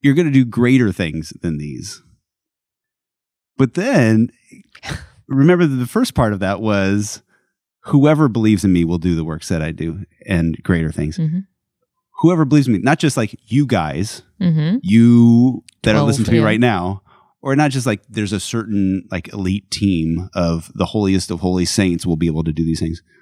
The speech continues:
Speaker 1: but whoever believes in me.
Speaker 2: Yeah.
Speaker 1: And so then I look around at our church
Speaker 2: Mm-hmm.
Speaker 1: and think, "What would this look like if
Speaker 2: <sighs>
Speaker 1: everybody who believed in God was doing the works of Jesus, and not only that, but even greater things?"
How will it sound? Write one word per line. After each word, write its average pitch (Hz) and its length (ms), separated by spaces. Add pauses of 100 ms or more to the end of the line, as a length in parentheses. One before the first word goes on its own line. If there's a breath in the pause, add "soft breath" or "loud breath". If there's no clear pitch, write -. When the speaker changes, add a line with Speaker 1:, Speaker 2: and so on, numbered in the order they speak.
(140)
Speaker 1:
but 104 140 (160)
whoever 120 320
believes 101 500
in 80 120
me. 73 180 (440)
Speaker 2:
Yeah. 143 180 (260 soft breath)
Speaker 1:
And 180 100
so 160 80
then 185 200
I 120 100
look 120 180
around 107 280
at 92 100
our 87 80
church 135 360
Speaker 2:
Mm-hmm. 190 360
Speaker 1:
and 127 160
think, 127 440 (760)
"What 123 320
would 151 140
this 127 200
look 127 200
like 82 500 (220)
if 110 220
Speaker 2:
<sighs> - 40
Speaker 1:
everybody 135 680
who 123 140
believed 107 340
in 113 120
God 82 500 (400)
was 95 240
doing 110 260
the 110 80
works 101 300
of 98 160
Jesus, 87 520
and 107 160
not 117 200
only 120 220
that, 92 380
but 92 120
even 98 300
greater 90 380
things?" 82 500